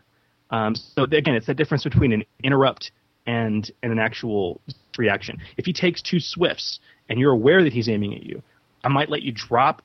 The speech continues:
before he has a chance to use his standard action to fire. But if he's, like, making his standard action to fire, I wouldn't let you drop beforehand. That, that's technically an interrupt in my mind. So, I mean, yeah, it really depends. Uh, yeah, how do you, how do you know he's aiming at you?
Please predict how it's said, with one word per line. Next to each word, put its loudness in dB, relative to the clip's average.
before -4
he 2
has 4
a -10
chance -4
to -8
use 0
his -8
standard -2
action -4
to -14
fire. -4
But 0
if -10
he's, -4
like, -2
making 0
his -4
standard -2
action -2
to -6
fire, 0
I 0
wouldn't 0
let -4
you -8
drop 0
beforehand. -4
That, 0
that's -6
technically -6
an -8
interrupt -6
in -10
my -12
mind. -16
So, -4
I -6
mean, 0
yeah, 4
it 2
really 0
depends. -6
Uh, -6
yeah, 4
how 4
do 2
you, -2
how 2
do 4
you 2
know -2
he's 0
aiming 2
at -4
you? -12